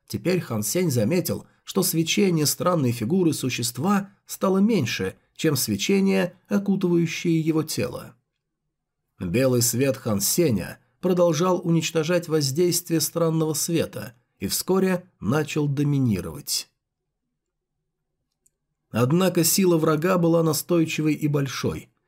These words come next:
Избавляясь от одного слоя подавляющего света, парень замечал,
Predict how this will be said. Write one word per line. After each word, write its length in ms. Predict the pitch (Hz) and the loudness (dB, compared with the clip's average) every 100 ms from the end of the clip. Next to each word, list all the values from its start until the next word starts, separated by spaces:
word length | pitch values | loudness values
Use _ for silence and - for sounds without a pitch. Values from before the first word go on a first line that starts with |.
| - | -4
Избавляясь 720 | 107 107 120 127 139 139 127 | -2 2 2 2 2 2 2
от 140 | 131 131 | 2 0
одного 340 | 139 135 143 | 0 2 0
слоя 460 | 127 117 147 139 120 | 0 0 2 2 2
подавляющего 720 | 120 127 143 131 120 110 101 | 2 2 2 0 -2 -2 -2
света, 600 | - 127 156 104 - - _ _ | 0 0 0 -2 -10 -16 _ _
парень 320 | 165 165 151 | 0 2 2
замечал, 640 | 135 135 127 - 180 156 | 2 2 0 0 0 0